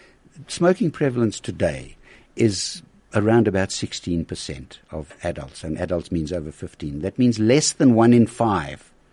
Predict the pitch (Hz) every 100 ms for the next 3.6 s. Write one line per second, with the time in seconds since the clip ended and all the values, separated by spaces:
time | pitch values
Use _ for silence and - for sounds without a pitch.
0 | _ - 95 113 113 107 - 95 101 90
1 | 87 87 87 - 80 64 - - _ _
2 | _ _ - - - - - 117 - 107
3 | 113 104 92 80 -